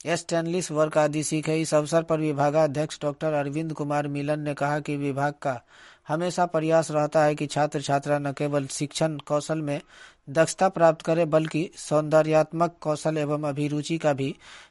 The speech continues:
विकास कर सके। इस कार्यशाला में छात्र छात्राओं ने बढ़ चढ़कर हिस्सा लिया। इस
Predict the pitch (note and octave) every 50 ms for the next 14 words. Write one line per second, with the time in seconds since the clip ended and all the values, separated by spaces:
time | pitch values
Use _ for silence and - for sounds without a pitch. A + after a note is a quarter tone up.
0 | _ - C#3 D#3 E3 E3+ F3+ F3 E3+ - - D3 C3 - - C3 B2 - C#3+ C#3+
1 | - - - D3+ D3+ D#3 D3 - D#3 D#3 E3 E3+ E3 D#3+ D#3+ - - - D#3 D#3
2 | - D#3 - - D3 C#3+ - D3+ D3 D3 D3+ D#3 D#3 D3+ D3 C#3 C3+ - D3+ C#3
3 | - - D#3+ D3 C#3 C3+ C3 - - D3 C#3+ C#3+ D3 D#3 D#3+ E3 D#3+ - - -
4 | - - - - _ _ _ - F3+ E3+ -